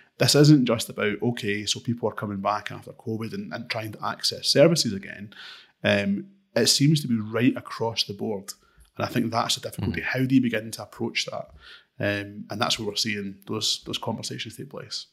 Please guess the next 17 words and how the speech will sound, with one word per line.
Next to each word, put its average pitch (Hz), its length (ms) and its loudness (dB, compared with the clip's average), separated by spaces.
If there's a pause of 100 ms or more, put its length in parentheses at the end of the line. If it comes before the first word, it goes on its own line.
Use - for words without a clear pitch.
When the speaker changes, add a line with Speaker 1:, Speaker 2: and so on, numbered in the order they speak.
(600)
Speaker 2:
Yeah, 101 160 10
we, 107 140 6
we 117 180 4
heard 127 260 6
from 90 640 2 (240)
people 101 240 2
on 90 60 4
the 87 60 0
front 101 200 2
line 95 480 0
and 85 380 -4
doctors, 92 640 2
retired 98 320 0
doctors, 90 600 -2 (360)
previous 98 360 -2
people 98 360 -4
who 87 480 -2